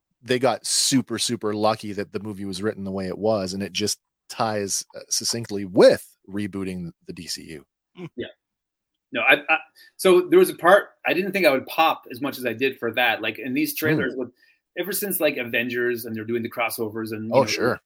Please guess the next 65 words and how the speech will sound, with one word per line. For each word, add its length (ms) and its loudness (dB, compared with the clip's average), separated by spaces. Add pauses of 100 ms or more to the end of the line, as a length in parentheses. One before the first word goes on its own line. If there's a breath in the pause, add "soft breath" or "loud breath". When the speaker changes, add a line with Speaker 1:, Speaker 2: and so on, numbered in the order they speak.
Speaker 2:
it's, 240 -8
you 120 -6
know, 120 -12 (320)
you 160 0
pop 280 2
for 60 -6
these 180 0
moments, 320 -2
like, 120 -8
"Oh, 420 6
there's," 180 0
and 120 -6
you, 100 -4
it's 140 -2
almost 200 -2
like 120 -4
an 40 -6
Easter 280 0
egg 120 0
hunt. 200 -10 (220)
Speaker 1:
Yep. 180 2 (160)
Speaker 2:
And 100 -4
so 60 0
when 140 2
Speaker 1:
Yep. 80 2
Speaker 2:
I 20 -2 (100)
saw 140 6
the, 300 0
the 120 -2
World 400 6
Engine, 380 -6
I 120 -8
was 100 -16
like, 220 -12
"Oh, 200 -14
they're 120 -8
going 520 -4
back 360 2
there." 520 -4
Speaker 1:
Yep. 360 -2
Speaker 2:
And 120 -4
then 280 4
I 120 2
got 220 -2
excited 400 -6
'cause 100 -12
I'm 140 -4
like, 180 -8
"Is 100 -14
Superman 560 0
gonna 180 2
be 200 4
in 80 2
this 180 0
movie? 400 -2 (300)
Is, 160 -6
is 220 -4
Cavill 460 -4
Speaker 1:
<sighs> 40 -16
Speaker 2:
showing 260 4
up?" 220 -2
And 100 -6
I 80 -2
was 120 -4
like 220 -2